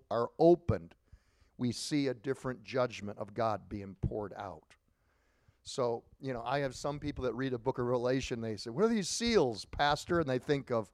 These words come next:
you know, Flipper or, you know, you know, a Marine World or <laughs> whatever. No, not that kind of seal.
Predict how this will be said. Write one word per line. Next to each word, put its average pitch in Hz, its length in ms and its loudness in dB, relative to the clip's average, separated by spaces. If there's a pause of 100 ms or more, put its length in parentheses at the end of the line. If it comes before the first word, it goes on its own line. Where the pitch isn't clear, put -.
(220)
you 143 80 2
know, 123 140 2
Flipper 156 440 4
or, 120 460 0
you 127 120 -4
know, 107 240 -6 (440)
you 127 220 4
know, 135 160 6
a 127 100 4
Marine 156 480 6
World 151 460 8
or 143 100 6
<laughs> - 120 -4
whatever. 160 260 4
No, 180 220 8
not 220 300 6
that 254 220 8
kind 240 220 8
of 214 80 2
seal. 233 420 0